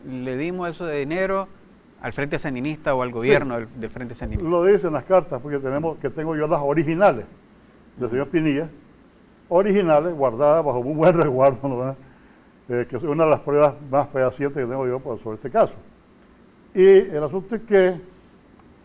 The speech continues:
Speaker 2: bueno, vimos obligados realmente a, a creer esa mentira, por el momento.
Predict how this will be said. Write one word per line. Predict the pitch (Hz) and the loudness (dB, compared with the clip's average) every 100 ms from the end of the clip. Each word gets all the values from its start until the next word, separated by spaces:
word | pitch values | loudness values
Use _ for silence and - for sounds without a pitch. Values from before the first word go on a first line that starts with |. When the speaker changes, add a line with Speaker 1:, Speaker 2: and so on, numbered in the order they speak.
| _ | _
Speaker 2:
bueno, | 175 135 | -4 -2
vimos | 123 156 180 135 117 117 | -2 0 0 0 -4 -4
obligados | 156 151 139 185 | -2 2 4 2
realmente | 165 127 123 196 | 0 -6 -4 -2
a, | 151 135 | -2 -4
a | |
creer | - 113 127 | -6 -4 0
esa | 180 139 | 0 -2
mentira, | 110 - 175 104 - - - - - _ - | -4 2 2 2 -10 -20 -20 -20 -20 _ -6
por | 135 | -4
el | 127 | -2
momento. | 110 147 196 - | -2 0 0 -4